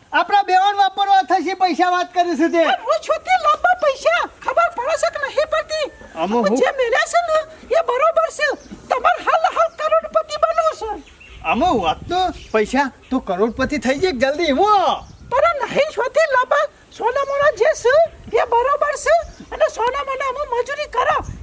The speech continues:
Speaker 2: એ તો ડબલ થઈને આવશે, એટલે જે કરવું હોય છે કરશું.
Speaker 1: હું મજૂરી નહીં કરું, જો ડબલ થઈને પૈસા આવશે ને એના વાપરે, પણ મજૂરી નહીં કરું.
Speaker 2: ના, બેઠા બેઠા ખાજો કે હું ખવડાવી દઉં.
Speaker 1: આ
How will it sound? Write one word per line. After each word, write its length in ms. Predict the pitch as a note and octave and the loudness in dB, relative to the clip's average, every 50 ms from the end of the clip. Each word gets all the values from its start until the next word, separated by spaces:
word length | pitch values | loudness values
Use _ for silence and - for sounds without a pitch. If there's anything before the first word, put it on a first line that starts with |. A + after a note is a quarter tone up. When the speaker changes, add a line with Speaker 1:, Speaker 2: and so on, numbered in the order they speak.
| - - | -6 -4
Speaker 2:
એ 40 | B4+ | -4
તો 80 | C#5 | -4
ડબલ 380 | C#5 - A#4+ A#4+ - C5 C5 C5 - | -4 -2 -2 -2 -2 -2 -4 -4 -4
થઈને 220 | - B4 C#5 C5 B4+ | -2 -2 0 0 0
આવશે, 240 | A4+ - - A#4 D5+ D5+ - - - - - - | -2 -2 -2 -2 -2 -2 -4 -6 -8 -10 -8 -4
એટલે 140 | B4 B4+ C5 G4 - | -2 -2 -2 0 0
જે 100 | C5 D#5+ - | -2 -2 -2
કરવું 200 | A4+ A#4 C5 C#5+ | -2 -2 0 0
હોય 100 | D#5 C5+ - | 0 0 -2
છે 100 | - A#4 C5 - | -4 -4 -2 0
કરશું. 480 | D#5+ E5+ D#5 - D#5+ E5 D5 A4+ F#4 - G3 A3 | 0 0 -2 -2 -6 -2 -2 -2 -2 -2 0 2
Speaker 1:
હું 140 | F4 F#4+ F#4 F#4+ | 2 4 4 2
મજૂરી 340 | F#4+ D#4 F4+ F#4+ F#4+ F#4+ F#4 F#4 | 2 2 0 0 0 0 0 0
નહીં 120 | F4+ - | -2 0
કરું, 240 | F4 D#4+ D#4+ E4 C4+ B3 | -2 -2 -2 -2 0 0
જો 100 | D#4 C4+ - - - - _ - G3+ | 0 0 -2 -4 -10 -20 _ -4 -2
ડબલ 300 | B3 D4 D#4+ E4+ E4+ D4 D4 | -2 0 0 0 0 0 -2
થઈને 140 | D#4 D#4 D4+ D#4+ | -2 -2 -2 -2
પૈસા 280 | D4+ C4+ - D4 D#4+ | -2 0 0 2 2
આવશે 200 | D#4+ D4+ A#3 D#4+ | 2 2 0 0
ને 100 | D4+ D4 C#4 | 0 2 2
એના 160 | C#4+ D4+ D#4 D4+ | 2 2 2 2
વાપરે, 240 | D4 C#4+ D4 D#4 D4+ | 0 0 -2 -4 -2
પણ 220 | C4+ D4+ B3+ G#3 G#3+ | -2 -2 -2 0 0
મજૂરી 360 | A3+ A3+ C4+ E4+ F4+ F#4 F4+ F4+ | -2 -2 -2 -2 -2 -2 0 0
નહીં 140 | F4+ F4 - E4 | -2 -2 0 0
કરું. 300 | C#4+ B3+ A3+ F#3 F#3 C4 D5 | 0 0 0 0 0 -2 0
Speaker 2:
ના, 120 | E5 C5 - - - - | 0 -2 -2 -6 -2 0
બેઠા 240 | B4+ A#4 - A#4 C#5 | 0 0 0 0 -2
બેઠા 220 | D5+ D5+ D#5 E5 - - | 0 0 0 -2 -2 -2
ખાજો 280 | - A#4+ B4+ B4 D#5 E5+ E5 | -2 -2 0 2 0 2 2
કે 80 | F5 E5 B4+ | 2 0 2
હું 120 | B4+ C#5+ C#5 - | 0 -4 -2 0
ખવડાવી 400 | - C5 C5 C#5+ D#5+ F5 F5+ E5+ - D#5+ | -2 0 0 2 4 4 4 4 2 2
દઉં. 300 | C#5+ C5 B4+ A#4 D4+ C4+ - - - - | 2 2 2 2 -2 -10 -16 -14 -10 -8
Speaker 1:
આ 60 | E4+ | -8